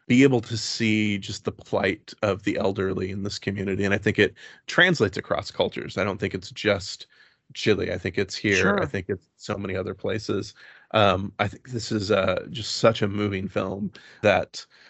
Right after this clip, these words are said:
Speaker 1: uh, again, plays with the, the noir tropes, uh, in some really delightful ways. Uh, again, I love to see how, how filmmakers take, uh, a genre and can, uh, use, use the documentary form to stretch it and do different
Speaker 2: Mm-hmm.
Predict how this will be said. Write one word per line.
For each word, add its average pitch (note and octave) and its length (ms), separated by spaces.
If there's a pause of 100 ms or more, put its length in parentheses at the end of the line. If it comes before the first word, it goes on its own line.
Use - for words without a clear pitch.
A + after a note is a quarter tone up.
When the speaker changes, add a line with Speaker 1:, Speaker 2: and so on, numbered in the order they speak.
(140)
Speaker 1:
uh, G2+ 160
again, A2 240
plays D#3 360
with B2+ 140
the, A2 380
the A2 160
noir G#2 240
tropes, - 760
uh, F#2+ 280
in G2 100
some G2 220
really G2+ 200
delightful G2 640
ways. G2+ 540
Uh, - 360
again, G2+ 240
I G2+ 100
love G#2 240
to G#2+ 80
see G#2 300
how, F#2+ 420 (480)
how - 220
filmmakers C3+ 600
take, - 520
uh, F#2+ 340
a G2+ 140
genre F#2+ 640
and F#2+ 360
can, G2 380
uh, G#2 240 (260)
use, A2 520
use G#2+ 480
the A#2 80
documentary G#2+ 580
form G#2+ 340
to G#2+ 360
stretch - 420
it - 140
and - 200 (240)
do E3+ 160
different D#3 280
Speaker 2:
Mm-hmm. - 0